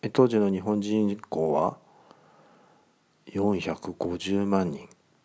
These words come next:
今のイスラエルの人口の半分だったそうです。寺の数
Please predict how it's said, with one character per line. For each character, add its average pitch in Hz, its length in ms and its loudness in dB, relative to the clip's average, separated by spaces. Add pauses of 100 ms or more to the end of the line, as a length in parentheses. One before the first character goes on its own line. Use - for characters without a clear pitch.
(240)
今 98 240 2
の 90 120 0
イ 90 60 2
ス 110 160 -2
ラ 104 120 4
エ 98 60 4
ル 98 140 -4
の 101 160 2
人 85 220 -6
口 85 200 -4
の 82 120 -2
半 80 320 -2
分 82 200 -4 (1800)
だ 82 120 -6
っ - 40 -10
た - 160 -6
そ - 220 -8
う - 20 -14
で - 120 -14
す。 - 200 -10 (1500)
寺 120 220 4
の 131 140 0
数 113 380 0